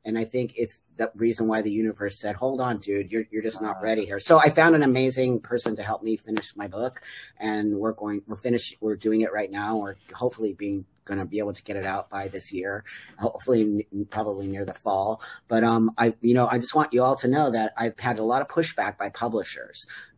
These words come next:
Speaker 1: of course, because I'm saying things that don't resonate with this new trans space. So a lot of publishers are like, "Ah, you're controversial." And I'm like, "Isn't that what sells books?"
Speaker 2: Yes.
Speaker 1: Like,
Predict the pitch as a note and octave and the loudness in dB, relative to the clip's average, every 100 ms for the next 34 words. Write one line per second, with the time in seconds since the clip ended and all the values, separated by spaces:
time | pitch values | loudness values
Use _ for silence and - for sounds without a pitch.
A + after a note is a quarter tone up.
0 | - B2+ - E3 - - - G#2+ A#2 G#2+ | -2 0 4 4 2 -6 -6 -4 -2 -2
1 | - A#2 A#2 B2 A2 G2 G2+ G2 F#2 G2 | 0 0 0 0 -2 -2 -2 -4 -4 -6
2 | F#2+ - G2+ - A2 G2 F#2+ F#2 F#2+ F#2+ | -6 -6 -6 -2 -2 -2 -6 -8 -10 -10
3 | - F#2+ - G2 F2+ - F#2+ D#2+ - - | -10 -12 -6 -6 -6 -8 -8 -8 -12 -4
4 | A#2+ F#2+ - - F#2+ B2 D3 B2 B2 A#2+ | 0 0 -2 -4 0 2 2 2 0 -2
5 | A2+ G#2 G#2 - B4+ C#5 A4 D4+ D4 B3 | -4 -4 -4 4 8 10 8 8 6 4
6 | - E4+ C4+ D#3+ E3 D4 - D#3 D3+ D#3+ | 4 4 4 4 6 6 6 6 6 6
7 | D#3+ E3+ A3 G3+ - E3 - E3+ D#3+ - | 4 0 4 4 4 2 6 6 6 4
8 | - B3+ - - - G#2 A2 F2 D#3 E3+ | 2 2 0 -12 -14 -12 -12 0 2 2